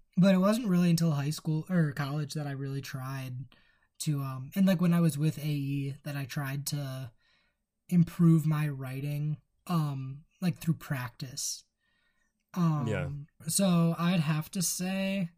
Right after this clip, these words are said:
Speaker 1: for, like, a couple of, like, let's see, it was tw-, like, six years. I'd have to say how many years
Speaker 2: Okay.
Speaker 1: I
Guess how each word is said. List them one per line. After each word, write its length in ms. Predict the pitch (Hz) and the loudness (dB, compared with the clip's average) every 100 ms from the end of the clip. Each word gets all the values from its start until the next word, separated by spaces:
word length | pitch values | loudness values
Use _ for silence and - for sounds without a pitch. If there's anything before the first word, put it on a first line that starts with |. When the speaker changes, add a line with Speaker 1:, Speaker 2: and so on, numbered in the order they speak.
| _ - | _ -14
Speaker 1:
for, 320 | 160 185 175 | -2 4 4
like, 260 | 160 156 - - | 4 2 -2 -10
a 80 | - | -4
couple 220 | 170 175 160 | 0 2 2
of, 100 | 127 - 151 151 _ _ 285 | -2 -12 -14 -14 _ _ -8
like, 440 | 220 214 220 175 - 196 _ _ _ _ _ _ _ _ _ _ _ _ - | -4 -2 -2 -2 -6 -12 _ _ _ _ _ _ _ _ _ _ _ _ -8
let's 180 | 156 | -8
see, 240 | - 139 123 | -6 -6 -8
it 80 | 190 | -8
was 200 | 160 - _ | -8 -8 _
tw-, 280 | - 160 143 _ _ - | -14 -12 -12 _ _ -8
like, 180 | 156 - | -6 -4
six 420 | - 170 160 - | -2 0 0 0
years. 440 | 196 202 202 - - _ _ _ _ - | 0 0 0 -6 -12 _ _ _ _ -6
I'd 40 | |
have 120 | 202 175 | -6 -4
to 80 | |
say 180 | 180 220 | -2 0
how 120 | 202 | 2
many 140 | 208 208 | 2 2
years 180 | 208 208 | 2 0
Speaker 2:
Okay. 240 | 202 | -2
Speaker 1:
I 60 | 101 | -4